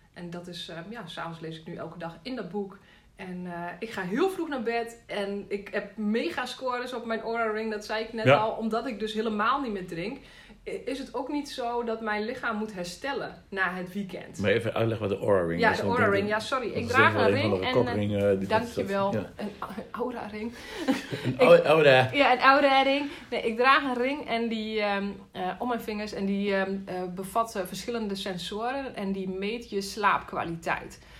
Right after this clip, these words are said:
Speaker 1: Aan de hand van je lichaamstemperatuur, je hartslag, je hartslagvariabiliteit kan het zien hoe jouw, eh, slaap, eh, zich, eh, vordert gedurende de nacht, maar ook hoe jouw activiteit over de dag is. En daar maakt het dan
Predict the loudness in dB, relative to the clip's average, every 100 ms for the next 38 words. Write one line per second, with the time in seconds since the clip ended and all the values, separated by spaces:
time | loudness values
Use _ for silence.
0 | -8 -2 0 2 0 0 -2 -2 -2 -2
1 | -2 -2 -2 -2 -2 -6 -8 -8 -10 -8
2 | -6 -4 -2 -2 -2 -2 -4 -2 -2 -2
3 | -6 -6 -6 -6 -8 -6 -6 -6 -10 -14
4 | -16 -10 -8 -6 -8 -10 -12 -4 2 4
5 | 4 -2 -10 -16 -18 -8 -2 -2 -2 -6
6 | -4 -4 -6 -10 -6 -2 0 2 2 2
7 | 0 -4 -2 0 -2 -4 2 2 2 -4
8 | -4 -2 -2 -4 -6 -8 -8 -6 -6 -4
9 | -4 -4 -6 -4 -4 -2 -4 -4 -2 0
10 | 0 0 -2 -2 -2 0 -2 -6 -10 -6
11 | -4 -4 -6 -10 -8 -4 -2 -2 -4 -4
12 | -4 -2 0 2 2 0 -4 -2 -2 -2